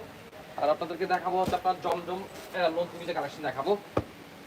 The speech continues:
কারিশমা লোন দেখাবো, আর হচ্ছে আপনার জমজম লোন কালেকশন দেখাবো। দেখেন প্রত্যেকটা কালার, প্রত্যেকটা ডিজাইন একেবারে নতুন নতুন ডিজাইনের মধ্যে পেয়ে যাবেন। তো প্রথমে হচ্ছে আমি আর দেরি না করে, এমনিতে একটু দেরি হয়ে গেছে,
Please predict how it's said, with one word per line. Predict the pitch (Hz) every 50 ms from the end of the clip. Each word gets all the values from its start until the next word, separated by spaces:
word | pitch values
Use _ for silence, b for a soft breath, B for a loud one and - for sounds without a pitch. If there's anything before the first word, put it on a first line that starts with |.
| - - -
কারিশমা | 160 165 180 175 - 202 196
লোন | 196 196 190
দেখাবো, | 190 190 175 185 196 190 220
আর | 196 175 175
হচ্ছে | 175 175 175 180
আপনার | 175 180 180 170
জমজম | 170 165 165 170 165 170 170 165
লোন | 170 160 156
কালেকশন | - 160 156 147 - - 156
দেখাবো। | 139 135 127 135 127 131
দেখেন | 131 139 143 147 117 101 - - - - - - - - - - -
প্রত্যেকটা | 220 220 220 - - - 226 220 - - 226 214
কালার, | 208 - 202 196 202 208 208 202
প্রত্যেকটা | - 202 190 - - - 214 208 - 208 202
ডিজাইন | 180 190 180 196 202 208 202 202 - - - - - - - - - - -
একেবারে | 180 - - 233 233 240 240
নতুন | 226 214 208 208 214 208
নতুন | 202 - 156
ডিজাইনের | 170 175 180 175 170 175
মধ্যে | 170 160 170
পেয়ে | 151 160 147 139
যাবেন। | 143 139 160 202 214 - - - - - - - - -
তো | 185
প্রথমে | 185 190 190 - 220 208 214
হচ্ছে | 208 202 208 208
আমি | 196 208 208 196
আর | 175 180 185 175
দেরি | 180 190 190 185
না | 190 185
করে, | 170 185 190 175
এমনিতে | 165 170 180 185 202
একটু | 190 190 180
দেরি | 170 175 175
হয়ে | 175 175 170
গেছে, | 175 175 190 185 180